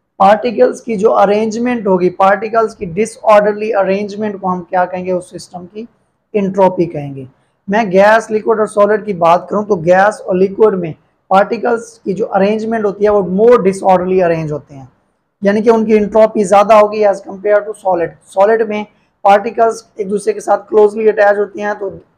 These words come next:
as compare to gases और liquids इनके particles की अरेंजमेंट जो होती है वो more disorderly arrange नहीं होती। तो entropy क्या है? किसी भी system में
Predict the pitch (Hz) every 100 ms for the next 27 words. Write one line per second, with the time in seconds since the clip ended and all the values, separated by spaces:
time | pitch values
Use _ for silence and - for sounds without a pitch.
0 | _ 214 202 - 202 208 220 208 180 196
1 | 208 220 208 202 196 214 214 156 - _
2 | _ - 254 240 247 202 202 214 214 190
3 | 202 196 202 202 208 196 190 196 208 190
4 | 190 208 180 185 185 175 180 175 175 165
5 | 170 170 143 - 131 _ _ _ - 208
6 | 202 202 226 226 233 233 220 233 254 -
7 | _ 247 226 254 240 214 202 233 220 202